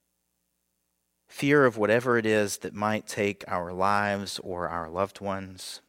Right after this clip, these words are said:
And we ask, Lord, that despite all of the context around us that tells us that we should be afraid,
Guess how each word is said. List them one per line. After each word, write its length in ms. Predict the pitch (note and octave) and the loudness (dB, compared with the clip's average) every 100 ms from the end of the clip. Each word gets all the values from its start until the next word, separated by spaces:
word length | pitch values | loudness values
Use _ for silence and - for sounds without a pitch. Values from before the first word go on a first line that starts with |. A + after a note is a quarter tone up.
| _ _ _ _ _ _ _ _ _ _ _ _ _ _ _ | _ _ _ _ _ _ _ _ _ _ _ _ _ _ _
And 80 | G#2 | -2
we 160 | C3 | 0
ask, 420 | B2 A#2+ A#2 - A#2 | 2 2 0 -4 -2
Lord, 380 | A2+ A2 G#2+ | 2 2 2
that 220 | F#2+ G2 - | -2 -4 -4
despite 600 | G2 - - A2+ A#2+ - - | -6 -2 4 4 4 0 2
all 520 | B2 C#3+ D3+ D3 C#3 | 6 10 12 12 10
of 420 | A#2+ A2+ A2 G2+ | 4 0 -2 -4
the 100 | G2+ | -6
context 800 | - - C3 C#3 - C3 - - | -4 2 2 2 0 0 0 -6
around 380 | G2+ A2+ A#2+ B2 | -4 2 2 2
us 160 | A#2 - | 0 -4
that 140 | G2+ | -6
tells 300 | - C3+ B2 | 2 2 4
us 220 | B2 - | 0 -2
that 100 | E2 | -6
we 120 | A#2 | -6
should 180 | A2 A2 | -6 -6
be 140 | G2 F#2+ | -6 -8
afraid, 680 | - A#2+ A#2+ B2 B2 A#2+ | -6 0 2 2 0 -4